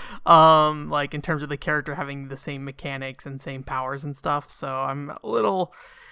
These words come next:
a little eh at the moment on it, but, you know, we'll see. I mean, Gunvolt two eventually became something interesting on its own, but,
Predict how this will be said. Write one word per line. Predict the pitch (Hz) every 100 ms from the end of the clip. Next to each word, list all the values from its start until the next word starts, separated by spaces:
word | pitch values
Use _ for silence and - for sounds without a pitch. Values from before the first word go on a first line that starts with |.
| - - - _
a | -
little | 202 220 208
eh | - - 202 214 202 208
at | 208 202
the | 202
moment | 202 202 202
on | 196
it, | 196 - -
but, | 180 175 -
you |
know, | 190 190
we'll | 220 269
see. | - 160 143
I |
mean, | 156 156 151
Gunvolt | 139 165 160 147
two | 165
eventually | 139 139 139 151 139 131
became | 135 135 151 139
something | 151 139 135 131 127
interesting | - 139 151 - 135 131 135
on | 135 131
its | 131
own, | - 131 127 127
but, | 131 123